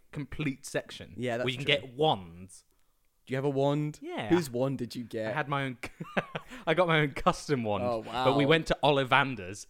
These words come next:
Speaker 1: obviously in America.
Speaker 2: Yeah.
Speaker 1: So the guy who ran Ollivander's, Ollivander,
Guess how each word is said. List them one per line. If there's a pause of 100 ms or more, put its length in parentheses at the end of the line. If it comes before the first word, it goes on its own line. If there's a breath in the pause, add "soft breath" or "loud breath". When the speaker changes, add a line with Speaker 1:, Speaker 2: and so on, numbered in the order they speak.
Speaker 1:
obviously
in
America.
Speaker 2:
Yeah.
Speaker 1:
So
the
guy
who
ran
Ollivander's,
Ollivander,